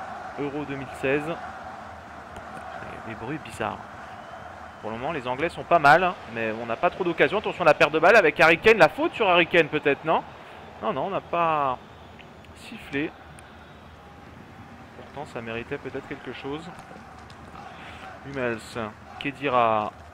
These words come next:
un quart d'heure de jeu, toujours pas d'occasion notable.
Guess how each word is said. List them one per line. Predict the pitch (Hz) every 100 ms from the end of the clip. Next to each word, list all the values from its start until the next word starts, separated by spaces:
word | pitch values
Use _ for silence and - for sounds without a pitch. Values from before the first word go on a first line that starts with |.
| -
un | 127
quart | - 139 139
d'heure | 135
de | 139
jeu, | 139 147 143
toujours | - 120 135 127
pas | - 139 135 127 123
d'occasion | 143 147 160 143 151
notable. | 147 143 147 160 202